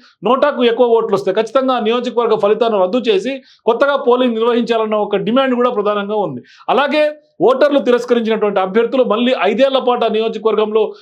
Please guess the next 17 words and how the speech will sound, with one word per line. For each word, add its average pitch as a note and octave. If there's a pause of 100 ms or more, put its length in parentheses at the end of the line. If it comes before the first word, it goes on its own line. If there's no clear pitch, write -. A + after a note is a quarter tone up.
(180)
జరిగే A3 (140)
ఎన్నికల్లో C4 (100)
పోటీ A3+ (140)
చేయకుండా B3+ (100)
నిబంధనలు G#3+
మారిస్తే A#3
తప్ప G#3 (400)
ప్రజాస్వామ్యం A#3+ (100)
బలపడుతుంది A#3 (120)
అనే G3+ (100)
ఒక G3 (420)
విమర్శ C4 (120)
కూడా B3 (100)
ఉంది. B2+ (240)
So C4+ (180)
దీంతో C#4 (160)
పోటీలో B3+